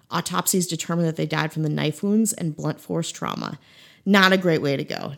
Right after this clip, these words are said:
Not a great way to go. And these, again, are very healthy young teenagers. Sheila and the Seabolt family, with whom Sheila had spent the night in the neighboring cabin, heard nothing during the night.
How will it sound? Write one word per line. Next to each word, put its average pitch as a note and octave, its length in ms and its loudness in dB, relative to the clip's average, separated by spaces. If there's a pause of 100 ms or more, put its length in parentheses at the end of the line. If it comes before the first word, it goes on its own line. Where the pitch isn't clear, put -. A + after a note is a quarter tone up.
Not E3+ 240 2
a E3 40 0
great E3 180 0
way D#3 100 0
to D3+ 60 -2
go. D3+ 100 -2
And D#3 140 2
these, A3+ 160 2
again, G3+ 240 2
are D3+ 140 -2
very F#3+ 280 0
healthy F3+ 440 -4
young E3 580 0 (400)
teenagers. - 880 -4 (640)
Sheila C4 400 4
and B3+ 80 6
the A#3 60 6
Seabolt G3 440 2
family, D#3+ 640 2 (120)
with F#3 140 -4
whom F3 120 2
Sheila E3+ 360 2
had D#3 120 2
spent D#3 200 0
the D#3 60 0
night F#3 220 2
in D#3 60 0
the E3 80 2
neighboring D3 320 0
cabin, F#3+ 480 0 (440)
heard - 540 0 (300)
nothing G#3+ 500 4
during C3+ 220 -6
the A1 80 -8
night. - 380 -10